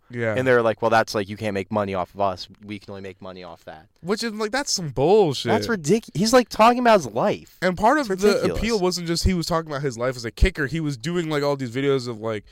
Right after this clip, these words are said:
Speaker 1: him doing stunts and tricks
Speaker 2: Yeah, it was ridiculous.
Speaker 1: as the kicker. I think he chose the channel 'cause he was like
Speaker 2: He did, yeah, he did choose a channel.
Speaker 1: Which I think was smart because I don't know if he had many, be-, being a kicker and a punter, going
Speaker 2: Not,
Speaker 1: pro is
Speaker 2: not
Speaker 1: like
Speaker 2: a high
Speaker 1: a
Speaker 2: chance.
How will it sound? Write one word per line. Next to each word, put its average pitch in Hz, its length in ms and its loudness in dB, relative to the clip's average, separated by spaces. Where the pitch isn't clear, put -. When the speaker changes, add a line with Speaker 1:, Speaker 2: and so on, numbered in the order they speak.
Speaker 1:
him 139 160 -8
doing 135 200 -8
stunts 143 500 -4
and 117 120 -12
tricks - 600 -4
Speaker 2:
Yeah, 160 200 2
it 90 40 0
was 104 100 -2
ridiculous. 139 560 0
Speaker 1:
as 127 40 -12
the - 100 -6
kicker. 120 480 -4
I 147 60 -4
think 233 140 -6
he 226 80 -2
chose 147 320 -4
the 107 80 -16
channel 104 400 -10
'cause 101 160 -12
he 104 80 -8
was 101 160 -8
like 101 160 -12
Speaker 2:
He 127 80 -8
did, 110 180 -4
yeah, 90 140 -8
he 98 100 -16
did 92 160 -12
choose 85 180 -16
a 82 60 -20
channel. 87 340 -18
Speaker 1:
Which 113 400 -8
I 123 140 -2
think 131 360 -6
was 117 220 -10
smart 107 400 -6
because 104 300 -6
I 104 120 -6
don't 107 140 -2
know 104 140 -2
if 98 100 -8
he 110 60 -10
had 98 180 -4
many, 98 300 -8
be-, 113 100 -18
being 139 180 -10
a 110 60 -10
kicker 110 320 -10
and 104 80 -8
a 95 60 -10
punter, 101 400 -10
going 113 280 -6
Speaker 2:
Not, 107 240 4
Speaker 1:
pro 110 340 -2
is 104 140 -2
Speaker 2:
not 110 260 6
Speaker 1:
like 95 80 0
Speaker 2:
a 98 40 -4
high 92 60 2
Speaker 1:
a 92 60 -2
Speaker 2:
chance. 92 300 -10